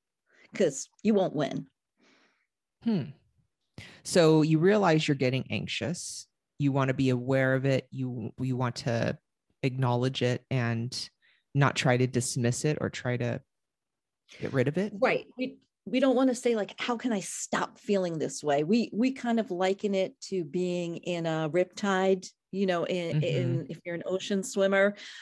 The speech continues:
Speaker 1: where if you get caught in a riptide, um, those people that don't swim in oceans very often or don't know the ocean, what they'll try to, a riptide is, like, pushing them out to sea, right?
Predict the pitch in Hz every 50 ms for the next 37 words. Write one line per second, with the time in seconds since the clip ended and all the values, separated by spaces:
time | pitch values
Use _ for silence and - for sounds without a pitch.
0 | - - - 196 214 202 196 185 185 180 175 - - 214 208 220 214 214 208 202
1 | - - - 208 208 214 226 247 254 262 233 208 190 202 220 226 - - - 175
2 | 156 147 143 139 147 147 151 151 156 156 - - - - - - - _ _ _
3 | _ _ - 180 185 175 170 165 160 165 160 - - 160 147 202 196 202 196 -
4 | - 214 208 185 185 175 170 165 156 156 - _ - - 175 175 175 175 175 175
5 | 165 - - - - - 170 170 165 165 160 - 165 165 160 156 - 170 160 160
6 | 156 147 - 160 156 160 160 156 - 151 160 160 156 - 165 160 151 139 135 165
7 | 165 165 - - 175 165 160 165 - - 156 156 147 156 - 160 160 151 160 160
8 | - - 160 165 160 - 185 175 170 170 180 170 170 _ _ _ _ - - -
9 | 185 170 180 170 - - 185 175 175 165 165 170 151 151 - _ _ _ _ _
10 | _ _ - - - 247 233 - - 208 190 185 175 170 165 160 156 156 - -
11 | - 165 160 - - 190 160 117 104 123 131 123 156 175 202 226 - -